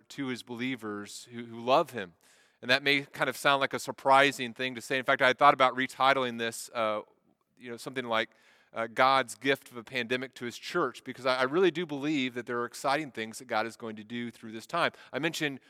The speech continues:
one of them earlier. Another thing that God is doing in the life of his children right now he, he's causing us to recognize what we worship and what we value.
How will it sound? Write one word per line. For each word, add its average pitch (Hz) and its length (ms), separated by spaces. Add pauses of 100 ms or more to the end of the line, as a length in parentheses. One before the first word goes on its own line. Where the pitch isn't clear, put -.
(160)
one 156 180
of 151 80
them 135 140
earlier. 147 340
Another 165 380
thing 139 300
that 135 80
God 131 240
is 123 140
doing 135 280
in 127 60
the 123 80
life 123 520
of 120 140
his 120 200
children 151 400
right 117 200
now 123 340 (420)
he, 151 160
he's 160 160
causing 185 580
us 117 320
to 127 220
recognize 117 1000 (340)
what 143 240
we 139 120
worship 131 540
and 110 140
what 123 120
we 135 100
value. 117 560